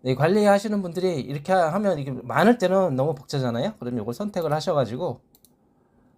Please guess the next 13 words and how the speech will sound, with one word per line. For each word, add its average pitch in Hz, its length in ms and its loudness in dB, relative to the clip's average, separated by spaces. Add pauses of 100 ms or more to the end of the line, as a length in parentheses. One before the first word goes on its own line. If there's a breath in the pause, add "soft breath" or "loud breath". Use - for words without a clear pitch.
(1600)
전체적으로 143 720 -2 (520)
이렇게 113 280 -8
현황 147 220 0
변경을 117 560 -4 (1000)
한꺼번에 143 500 0
하실 147 220 -4
수도 120 240 -10
있습니다. 90 480 -12 (480)
아, 98 180 -18
그리고 147 480 -4 (1000 loud breath)
엑셀 156 300 2
파일로 143 540 0
내보내기도 117 760 -4